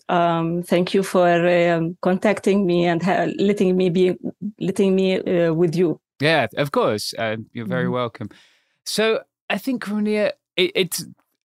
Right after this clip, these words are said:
Speaker 2: it's been a really hard time to consume news. Like, for the first, uh, week of, of what's happening, I, I was in, uh, mostly Syrian and Iraqi Kurdistan, and I wasn't maybe consuming as much news as I normally do 'cause I was trying to write news instead.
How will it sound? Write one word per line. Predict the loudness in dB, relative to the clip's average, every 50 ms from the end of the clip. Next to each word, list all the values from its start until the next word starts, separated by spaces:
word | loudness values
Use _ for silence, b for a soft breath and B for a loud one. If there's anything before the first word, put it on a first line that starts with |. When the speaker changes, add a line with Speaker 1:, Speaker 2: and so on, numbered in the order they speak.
| _ -6
Speaker 2:
it's | -6 -4 -2
been | 0 2 2
a | 2 2
really | 2 2 0 2 2 2 2 0
hard | 2 2 2 2 2 0
time | -2 -2 -2 0 -2 -4
to | -6 -8
consume | -8 -6 -6 -6 -6 -6 -6 -6 -6 -6
news. | -6 -6 -6 -6 -8 -8 -8 -10 -10
Like, | -8 -8 -8 -8 -6
for | -6 -4 -4
the | -4
first, | -6 -4 -2 0 0 0 -2 -4 -6 -8 -10 -12 -16 _ _ _ _ _ _ _ _ _ _ _ -20 -16 -12
uh, | -10 -8
week | -4 -2 -2 -2 -2 -2 -2
of, | -4 -4 -4 -6
of | -6 -6 -4 -4
what's | -4 -4 -4 -4
happening, | -6 -6 -6 -4 -6 -6 -6 -6 -6 -8 -8 -6
I, | -6 -6 -6 -4
I | -4 -4 -4
was | -4 -6 -6 -8 -8
in, | -8 -8 -8 -8 -8 -10 -10 -12 -12 -10
uh, | -10 -8 -8 -8 -8
mostly | -8 -8 -8 -8 -10 -10 -10 -10 -10 -10 -12 -16 _ _ _ _ -10
Syrian | -8 -6 -4 -4 -2 -2
and | -2 -2
Iraqi | -2 -2 -2 -2 -4 -4 -8 -8
Kurdistan, | -4 -2 -2 -2 -2 -4 -4 -2 -2 -2 -2
and | -2 -4 -4
I |
wasn't | -4 -4 -6 -6 -6 -6 -6
maybe | -4 -4 -6 -6
consuming | -8 -8 -8 -6 -4 -4 -4 -4 -6 -8
as | -8 -8
much | -8 -10 -10 -8 -6
news | -6 -6 -6 -6 -6 -6 -8 -8 -8 -12 _ -16
as | -10 -6
I | -4
normally | -2 -2 0 0 0
do | 2 0 0 0
'cause | -2 -2
I | -2 -2
was | -2 -4
trying | -4 -4 -4 -4 -4
to | -6 -4
write | -4 -4 -4 -4
news | -6 -10 -8 -8
instead. | -8 -10 -6 -8 -8 -8